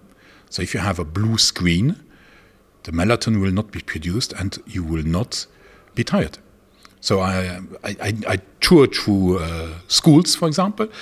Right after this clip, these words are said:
and sometimes I ask children, "When is their nighttime?" And I have a lot of children that have trouble, uh, to sleep just because of the misuse of tablets.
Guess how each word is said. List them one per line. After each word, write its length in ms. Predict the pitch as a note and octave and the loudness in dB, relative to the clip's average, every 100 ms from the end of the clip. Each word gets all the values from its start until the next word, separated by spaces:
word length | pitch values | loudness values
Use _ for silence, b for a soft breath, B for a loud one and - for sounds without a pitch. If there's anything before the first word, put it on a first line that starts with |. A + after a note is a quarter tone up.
| B - | B -6
and 140 | G2+ | -2
sometimes 400 | - C#3+ D#3 C#3+ | 2 2 2 2
I 100 | A#2+ | 2
ask 160 | B2 - | 2 2
children, 600 | D3 C3 A#2+ A#2+ - C3 | 0 2 2 0 -4 -2
"When 400 | G#2+ C3 C3+ C3+ | 0 2 2 0
is 180 | B2 - | -2 0
their 140 | A#2+ | 2
nighttime?" 400 | C3+ D3+ - E2 B B B - | 2 2 -2 -8 B B B -8
And 140 | E2+ | -4
I 40 | |
have 160 | F#2 G2+ | -2 0
a 40 | |
lot 160 | F#2+ D3+ | 2 2
of 100 | - | 2
children 360 | - C3 C3 A2 | 0 2 2 -2
that 180 | G2+ | -2
have 200 | - G#2+ | -4 -6
trouble, 460 | - - C#3+ D3+ G3 - - _ _ - - | -2 2 4 4 2 -6 -20 _ _ -20 -8
uh, 240 | A2 G#2 G2+ | -6 -6 -6
to 120 | - | -4
sleep 340 | - A2+ G#3 - - B B B B - | 2 4 2 -6 -20 B B B B 0
just 240 | B2+ - | 2 2
because 340 | A#2+ - B2+ G#2+ | -2 0 0 0
of 120 | - | -2
the 60 | |
misuse 680 | F#2+ C#3+ - - C#3 E3+ D#3 | 2 2 2 0 0 0 -2
of 120 | A#2+ | -4
tablets. 400 | - F#3 - - | -2 -2 -4 -12